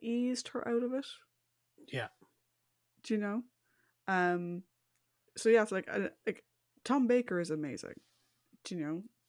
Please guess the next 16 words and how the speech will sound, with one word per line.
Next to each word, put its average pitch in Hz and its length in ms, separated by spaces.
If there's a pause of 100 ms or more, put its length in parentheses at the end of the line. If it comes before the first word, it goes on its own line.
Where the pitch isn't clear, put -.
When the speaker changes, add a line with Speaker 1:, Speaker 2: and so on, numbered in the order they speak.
(180)
Speaker 1:
There's 190 220
no 196 260
denying 165 480
that. 165 260 (560)
The - 80
Fourth 214 300
Doctor, 165 600 (460)
like, - 240 (360)
the - 80
Fourth 208 240
Doctor 220 260
was 196 120
my 196 160
favorite 214 440 (800)
up 190 160
until, 202 480